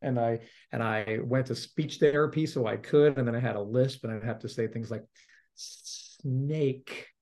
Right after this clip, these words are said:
That was part of my, <laughs> yeah. And, uh, well, I, I bring that up because my mom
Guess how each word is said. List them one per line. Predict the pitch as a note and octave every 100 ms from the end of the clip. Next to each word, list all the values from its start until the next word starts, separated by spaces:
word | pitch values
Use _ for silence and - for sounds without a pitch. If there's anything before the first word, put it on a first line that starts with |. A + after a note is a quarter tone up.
| -
That | D3+
was | D3
part | E3+ D#3
of |
my, | C#3+ C3 -
<laughs> | _
yeah. | E3 B2+ G#3+ D#3 C#3 D#3+ C3+ C#3 - - -
And, | F#3+ E3 D3+
uh, | D3+ C#3 - - _
well, | D3+
I, | D3 D3 D3+ D3+
I |
bring | C3 E3+
that | D#3+
up | D3+
because | C3+ C3+ C#3 B2+
my |
mom | B2 B2 B2 B2